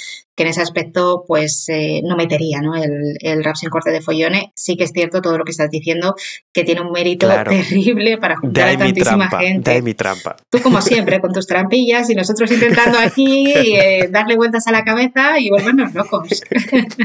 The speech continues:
Speaker 2: No, pero contaba con eso, entonces quería que estuviese balanceado. Yo contaba con, con tu visión.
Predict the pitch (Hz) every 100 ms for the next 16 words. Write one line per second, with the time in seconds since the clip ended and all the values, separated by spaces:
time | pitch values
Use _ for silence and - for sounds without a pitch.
0 | - - - - - - - _ _ -
1 | 185 196 127 131 127 123 156 143 113 113
2 | 104 117 127 131 131 127 127 143 143 156
3 | - 135 113 110 110 - 101 95 87 -
4 | 131 175 165 139 127 113 107 101 98 90
5 | 117 113 107 - 117 110 117 104